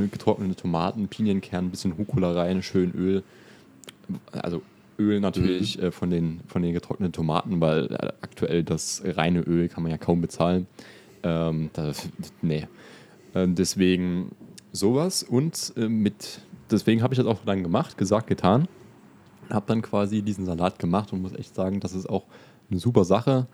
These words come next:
Speaker 1: Grad auch wenn er dann noch so ein bisschen warm ist, hat das was, aber halt auch dann die nächsten Tage,
Speaker 2: Mhm.
Speaker 1: ähm,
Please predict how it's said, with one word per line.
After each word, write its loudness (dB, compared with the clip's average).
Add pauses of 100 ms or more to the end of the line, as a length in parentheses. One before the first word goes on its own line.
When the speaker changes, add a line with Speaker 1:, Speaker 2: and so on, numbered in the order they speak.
(380)
Speaker 1:
Grad 2
auch 2
wenn 4
er 0
dann 2
noch -2
so -12
ein -8
bisschen -6
warm 4
ist, 0
hat -4
das -4
was, 0
aber 0 (120)
halt -4
auch -6
dann -4
die 0
nächsten -2
Tage, 0 (680)
Speaker 2:
Mhm. -2
Speaker 1:
ähm, 0